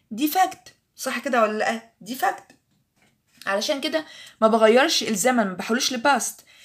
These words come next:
آه، آه، هنقول برضو: "The teacher said that the earth moves round the sun." دي يعني دي حقيقة مستمرة. أوكي؟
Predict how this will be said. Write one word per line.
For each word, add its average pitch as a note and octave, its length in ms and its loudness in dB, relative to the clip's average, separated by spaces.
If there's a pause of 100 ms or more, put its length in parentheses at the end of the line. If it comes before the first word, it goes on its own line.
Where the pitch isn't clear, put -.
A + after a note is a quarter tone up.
(260)
آه، G#3 120 4
آه، F3 440 2
هنقول G#3+ 300 -2
برضو: A3 340 4
"The G3+ 40 -4
teacher C#4+ 340 -2
said A#3+ 340 -4
that G#3+ 280 2 (420)
the G#3+ 100 4
earth B3 540 0
moves G#3 580 -2
round F#3 460 4
the - 140 -4
sun." F4+ 200 2 (460)
دي E3+ 280 -8
يعني F3 300 -4
دي E3+ 200 -6
حقيقة A#3 480 -2
مستمرة. G#3 600 -2
أوكي؟ D4+ 600 -4